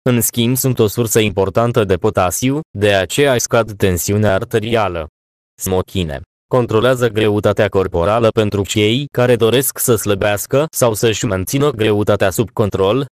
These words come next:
smochinele sunt un bun ajutor datorită conținutului de fibre. Îmbunătățesc digestia, sunt o bună sursă de fibre alimentare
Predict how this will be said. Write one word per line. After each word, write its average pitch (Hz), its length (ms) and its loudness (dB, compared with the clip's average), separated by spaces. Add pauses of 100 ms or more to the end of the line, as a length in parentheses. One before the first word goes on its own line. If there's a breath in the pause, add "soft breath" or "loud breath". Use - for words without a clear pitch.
smochinele 127 600 0
sunt 127 240 0
un 107 160 0
bun 101 220 0
ajutor 95 420 0
datorită 110 540 0
conținutului 107 680 0
de 95 140 0
fibre. 90 420 -4 (480)
Îmbunătățesc 110 960 0
digestia, 113 760 -2
sunt 104 300 -2
o 120 80 4
bună 110 280 0
sursă 117 360 -2
de 98 120 0
fibre 92 360 -2
alimentare 113 760 0